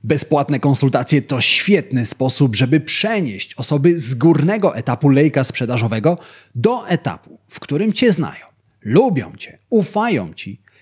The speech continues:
i są gotowe u ciebie kupić. Darmowe konsultacje to świetny sposób, żeby dać klientowi próbkę twoich możliwości, pokazać mu się od najlepszej strony, wzbudzić jego zaufanie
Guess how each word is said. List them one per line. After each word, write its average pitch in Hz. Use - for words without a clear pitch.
i 143
są 120
gotowe 107
u 117
ciebie 104
kupić. -
Darmowe 147
konsultacje 139
to 147
świetny 190
sposób, 117
żeby 110
dać 175
klientowi 120
próbkę 139
twoich 95
możliwości, 120
pokazać 220
mu 110
się 120
od 156
najlepszej 151
strony, 113
wzbudzić 139
jego 110
zaufanie 107